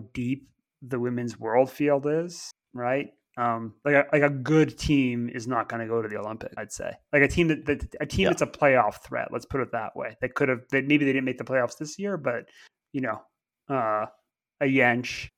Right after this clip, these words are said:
Speaker 1: uh, you know, Team Scotland, <laughs> it's not
Speaker 2: Yep.
Speaker 1: in, is, has to go qualify, right? That's a pretty, pretty Korea, <laughs> right? So we've got some
Speaker 2: Yep.
Speaker 1: pretty deep teams there.
Speaker 2: Yeah.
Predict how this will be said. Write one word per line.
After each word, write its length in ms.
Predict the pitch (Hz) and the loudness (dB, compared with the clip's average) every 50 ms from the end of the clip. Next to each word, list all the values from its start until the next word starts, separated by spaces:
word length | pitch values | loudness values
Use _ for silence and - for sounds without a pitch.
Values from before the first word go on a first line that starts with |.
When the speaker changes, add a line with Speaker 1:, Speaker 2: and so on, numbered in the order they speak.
| _ _ _ _ | _ _ _ _
Speaker 1:
uh, 440 | 127 120 113 110 110 110 107 107 107 - - _ _ _ _ _ _ _ _ _ | -2 0 0 0 0 0 0 -2 -4 -6 -10 _ _ _ _ _ _ _ _ _
you 80 | 135 | -4
know, 200 | 123 117 113 110 - _ _ _ | -2 -2 -2 -2 -6 _ _ _
Team 160 | - 139 123 | -10 -8 -8
Scotland, 560 | - - - 127 110 117 120 113 110 113 113 - - | -8 -2 0 0 0 0 -2 -6 -8 -8 -10 -12 -14
<laughs> 100 | - - | -14 -12
it's 340 | - - - - - - - | -14 -16 -14 -10 -12 -4 0
not 200 | 156 139 135 123 | 2 4 4 4
Speaker 2:
Yep. 200 | - - - 147 | 6 6 4 4
Speaker 1:
in, 60 | - | 4
is, 120 | 139 131 127 | 0 -2 0
has 160 | 127 131 127 | -2 -4 -4
to 60 | 131 | -4
go 120 | 123 120 | -4 -4
qualify, 600 | 117 - 120 117 120 120 117 - - 117 113 113 | -2 0 0 2 2 2 0 0 -2 -2 -2 -2
right? 320 | 110 110 113 120 135 - - - - - - _ _ _ _ _ | -4 -2 0 0 0 -2 -4 -14 -20 -20 -20 _ _ _ _ _
That's 160 | - 165 - | -6 0 0
a 60 | 233 | 0
pretty, 640 | - - - 202 180 160 147 139 135 127 123 - - _ _ - | 0 4 4 6 8 8 8 8 6 4 2 -2 -10 _ _ -6
pretty 400 | - 156 143 139 127 127 120 120 | -6 -2 0 0 0 0 -2 -4
Korea, 560 | - - - 139 139 131 127 123 135 135 - - | -10 -2 0 2 4 6 6 6 4 2 0 -2
<laughs> 500 | - - - 440 427 - _ _ _ - | -4 -4 -4 -6 -14 -18 _ _ _ -6
right? 320 | - 117 123 139 - - | -2 0 0 -2 -2 -4
So 160 | - - 147 131 | 2 4 6 6
we've 120 | 135 127 | 6 6
got 120 | 151 156 | 6 6
some 120 | - 160 147 | 6 4 0
Speaker 2:
Yep. 40 | 139 | 2
Speaker 1:
pretty 240 | - 151 143 139 127 | 2 2 2 2 2
deep 280 | 123 117 131 131 127 - | -2 -2 -4 -4 -4 -4
teams 380 | - - 127 127 127 127 123 - | -4 -2 0 0 0 -2 -2 -4
there. 380 | 117 107 101 101 127 151 - _ - - - - - - - | -4 -4 0 0 0 0 0 _ -20 -20 -20 -20 -20 -10 -2
Speaker 2:
Yeah. 280 | 87 87 95 101 101 | 2 4 4 4 4